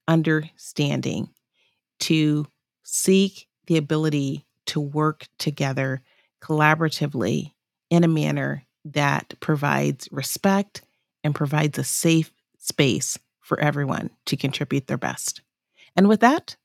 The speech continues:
that is my few minutes for today. I hope that you found that this has been a topic that's been inspiring, something to help you think, learn, grow, and ultimately lead a more fulfilling life.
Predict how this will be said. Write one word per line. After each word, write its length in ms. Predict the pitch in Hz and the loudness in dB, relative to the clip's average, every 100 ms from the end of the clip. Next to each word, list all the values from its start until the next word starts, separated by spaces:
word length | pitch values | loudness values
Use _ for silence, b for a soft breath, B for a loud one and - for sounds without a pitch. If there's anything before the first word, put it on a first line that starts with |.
| _ | _
that 120 | 165 | 2
is 160 | 175 165 | 2 2
my 100 | 160 | -2
few 220 | 156 147 | -2 -2
minutes 260 | 143 139 - | -2 -4 -6
for 140 | - | -6
today. 440 | 143 - 147 139 - _ _ b b b - | -6 -4 -6 -8 -16 _ _ b b b 2
I 80 | |
hope 200 | 196 311 | 2 2
that 100 | - | 0
you 100 | 202 | -2
found 220 | 185 180 175 | 0 0 0
that 80 | |
this 160 | - 160 | -4 -6
has 120 | 151 | -6
been 140 | - 151 | -2 -4
a 80 | |
topic 360 | 147 151 156 - | 0 -2 -2 -6
that's 200 | - - | -10 -6
been 160 | 143 143 | -2 -2
inspiring, 800 | 127 - 240 254 254 247 240 233 b b | -2 4 6 6 6 6 4 0 b b
something 400 | - 247 254 233 | 0 2 2 2
to 120 | 196 | 0
help 260 | 165 151 - | -2 -4 -4
you 160 | 143 - - | -6 -8 0
think, 280 | 233 247 - _ | 2 2 -2 _
learn, 360 | 170 196 208 175 | 4 4 4 2
grow, 400 | 160 170 175 180 | 2 4 2 0
and 140 | 190 - | -2 0
ultimately 640 | 202 - 175 - 160 165 b b _ | -2 -2 -2 0 0 -2 b b _
lead 220 | 151 160 | 0 0
a 100 | - | 0
more 200 | 160 147 | 0 0
fulfilling 480 | - 143 147 143 131 | -4 -6 -6 -4 -6
life. 340 | - - - | -8 -10 -18